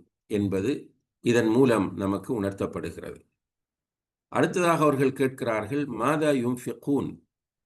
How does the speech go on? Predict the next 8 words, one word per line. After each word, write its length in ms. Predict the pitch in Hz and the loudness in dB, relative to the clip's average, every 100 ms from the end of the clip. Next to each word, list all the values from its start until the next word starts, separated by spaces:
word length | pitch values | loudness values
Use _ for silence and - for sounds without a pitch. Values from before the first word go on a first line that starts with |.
| _ _ _ _ _ _ - | _ _ _ _ _ _ -4
எதை 340 | 113 131 180 170 | 0 2 4 2
செலவு 380 | - 139 151 147 | 0 0 2 0
செய்ய 280 | 135 127 117 | -2 -4 -2
வேண்டும் 340 | 107 101 101 | -4 -4 -6
என்று 220 | 92 90 | -6 -8
கேட்கிறார்கள். 640 | - 95 92 - - - _ _ _ _ _ _ _ _ _ _ | -8 -8 -6 -12 -12 -18 _ _ _ _ _ _ _ _ _ _
இப்ப 220 | _ - | _ -8
கேள்வி 560 | - - 160 170 135 151 | 0 4 6 6 6 6